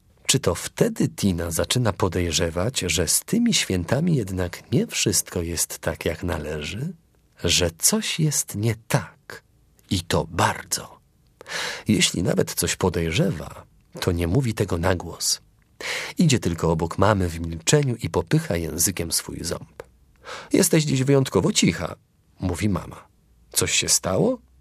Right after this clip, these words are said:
Tina znów tylko mruczy pod nosem, zamiast porządnie odpowiedzieć, i podbiega do bramy przed mamą. Zdejmuje rękawiczkę, żeby wystukać kod na domofonie. „Ach, ciekawe, czy tata jest już w domu”,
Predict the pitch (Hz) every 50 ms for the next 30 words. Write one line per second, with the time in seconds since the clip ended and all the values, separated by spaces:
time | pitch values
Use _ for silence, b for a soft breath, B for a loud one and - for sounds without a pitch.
0 | _ _ _ _ - _ - 202 190 185 180 147 143 165 151 - - - 98 92
1 | - 101 90 85 98 113 127 - - 95 - 92 85 85 82 85 85 82 - -
2 | 110 101 90 92 87 87 90 90 - - - - 92 87 90 98 95 98 95 92
3 | 95 98 98 92 - - 101 85 76 87 85 80 - - 175 160 - - - _
4 | 269 - - - - 92 - 85 82 107 117 - 90 82 87 78 78 92 90 87
5 | 92 95 87 - - - - - 85 90 87 85 82 78 - - - - - -
6 | _ - - _ B B B B B B - 98 117 110 107 113 110 95 85 82
7 | 82 - - 90 113 180 196 - - - - 104 95 82 92 80 82 80 - -
8 | 143 - 104 85 - - - - 90 82 - - 80 82 80 85 80 80 82 -
9 | - - - - - - - _ _ _ _ _ _ _ B B B B B B
10 | B B B B B - 208 175 151 127 - 127 - - 113 98 98 - - -
11 | - 101 85 - 92 87 85 92 - - 104 92 98 98 104 120 87 78 73 -